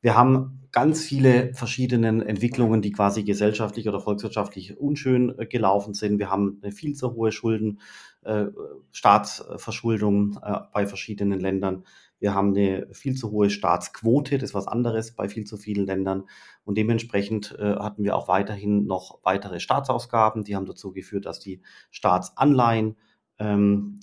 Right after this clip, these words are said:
noch begeben wurden von den Zentralbanken und so weiter. Also immer noch mehr Geld, immer noch mehr Schulden und so weiter. Und jetzt fängt halt das System aus meiner Sicht an, ein bisschen zu bröckeln. Das hat man dann gesehen, dass eben die Silicon Valley Bank, ähm, implodiert ist. Die gibt's jetzt nicht mehr. Andere Banken sind auch implodiert.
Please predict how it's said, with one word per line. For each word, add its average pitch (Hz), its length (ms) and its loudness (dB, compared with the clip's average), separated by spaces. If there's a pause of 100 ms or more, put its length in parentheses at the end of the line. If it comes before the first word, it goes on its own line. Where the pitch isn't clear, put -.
noch 107 460 -4
begeben 104 420 -4
wurden 95 320 -2
von 90 320 -4
den 90 180 -4
Zentralbanken 110 800 0
und 98 140 -4
so 98 80 -10
weiter. 98 280 2
Also 95 120 -4
immer 139 240 4
noch 110 220 -2
mehr 104 100 -2
Geld, 101 240 0
immer 120 160 -2
noch 101 220 -4
mehr 101 120 -2
Schulden 101 320 -2
und 92 120 -10
so 92 80 -10
weiter. 110 380 0 (360)
Und 101 140 0
jetzt 101 160 2
fängt 110 200 0
halt 101 140 -2
das 101 120 -4
System 104 380 -2
aus 98 140 -4
meiner 95 300 -2
Sicht 101 260 -12
an, 98 180 0
ein 92 120 -16
bisschen 98 280 -6
zu 98 120 -10
bröckeln. 90 420 -6 (560)
Das 104 220 0
hat 104 120 2
man 104 160 4
dann 98 220 0
gesehen, 113 380 0
dass 113 160 -2
eben 104 280 -4
die 98 120 -4
Silicon 101 400 -2
Valley 117 200 0
Bank, 127 480 -2 (100)
ähm, 110 420 -2 (360)
implodiert 110 560 0
ist. 110 240 -6
Die - 80 -14
gibt's - 200 -12
jetzt - 180 -8
nicht 107 180 -8
mehr. 101 280 2
Andere 104 220 -4
Banken 95 280 -6
sind 98 160 -8
auch 113 220 -2
implodiert. 107 760 -4